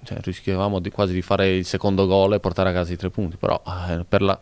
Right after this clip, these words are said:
per come è andata, eh, un punto a Trieste, comunque un campo che non è facile, e proseguiamo con, sai, manteniamo la striscia positiva e affrontiamo la prossima gara. Eh, non è mai facile entrare in campo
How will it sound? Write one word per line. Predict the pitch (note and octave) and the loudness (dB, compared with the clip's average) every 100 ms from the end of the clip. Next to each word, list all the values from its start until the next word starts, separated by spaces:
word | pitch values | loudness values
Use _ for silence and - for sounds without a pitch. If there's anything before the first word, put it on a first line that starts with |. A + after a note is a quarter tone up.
| - | 0
per | G#2+ | 0
come | - B2+ | 2 4
è | B2+ | 4
andata, | B2 B2 C#3 C#3+ D3 C#3+ C3+ C3 A#2+ A2+ G#2 - - - - - | 4 2 2 0 2 4 4 4 4 4 0 -6 -20 -18 -18 -14
eh, | - G#2 | -2 2
un | F2+ F2 F#2 F#2+ F2+ F2+ F2+ F2 E2+ E2+ F2 F2 | 2 0 0 2 2 2 0 0 -2 -4 -6 -4
punto | G#2+ G#2 G2 | 0 2 0
a | |
Trieste, | G2+ G2 F#2+ G2+ G2+ F2+ | 0 2 4 4 2 -2
comunque | F#2 F#2 | -2 -2
un | F#2 | -4
campo | F2 F#2 F2+ F2 | -2 -2 0 -2
che | F2+ | 0
non | F2 F2+ | 0 0
è | F#2 | 0
facile, | - F#2 G2 - A2 A2+ | 2 2 0 -2 0 2
e | G2 F2+ E2+ G1+ G1+ G1+ G1+ G1+ - - - - - - - - | 4 4 4 2 0 -2 -4 -8 -14 -20 -20 -20 -20 -20 -12 -2
proseguiamo | A2 A#2 G2+ G2+ A2 | 0 4 4 6 4
con, | F#2 F#2+ F2 E2+ | 2 0 0 -2
sai, | E2+ G2 | 0 0
manteniamo | F#2 F2+ G2 F#2 F#2 F2 E2+ | 0 2 2 4 4 4 2
la | F2 | 0
striscia | - G2 F#2 | 0 0 2
positiva | G#2 G2+ A#2+ F#2 B2 A#2+ F#2 F2 | 2 2 0 0 2 4 4 2
e | E2+ | 0
affrontiamo | E2 F2 E2+ E2 D#2+ D#2+ E2 | -2 -6 -6 -6 -6 -6 -8
la | - | -10
prossima | - E2 E2 F2 E2 | -6 -6 -6 -6 -6
gara. | - - F#2 | -6 -4 0
Eh, | F#2+ F#2 F#2 F#2 | 2 4 4 4
non | G2+ A2+ | 4 4
è | |
mai | A#2+ A2 | 4 2
facile | - A2+ - G2+ | 2 0 0 -6
entrare | G2+ F#2+ F#2+ F#2 F#2 F#2 F2+ F2+ F2 | -6 -2 -2 0 0 0 0 0 -2
in | F2 | -4
campo | F2 F2+ F2+ F2 F2+ F2 E2+ E2+ E2+ | -2 0 0 0 2 2 2 0 -2